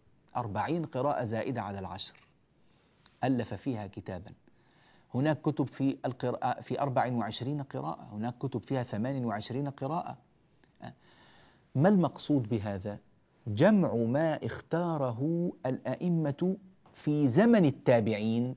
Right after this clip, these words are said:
وتابعي التابعين. كما قلت لكم كانوا يختارون،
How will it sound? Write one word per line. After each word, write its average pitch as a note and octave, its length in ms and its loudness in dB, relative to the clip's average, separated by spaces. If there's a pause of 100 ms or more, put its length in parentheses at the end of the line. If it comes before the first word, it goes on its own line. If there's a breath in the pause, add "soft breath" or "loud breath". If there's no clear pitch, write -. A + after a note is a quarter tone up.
وتابعي A2+ 520 2
التابعين. A#2 500 -8 (1080)
كما A#2+ 180 0
قلت A2+ 260 -4
لكم A#2 260 -2
كانوا C#3 300 2
يختارون، G2 440 -2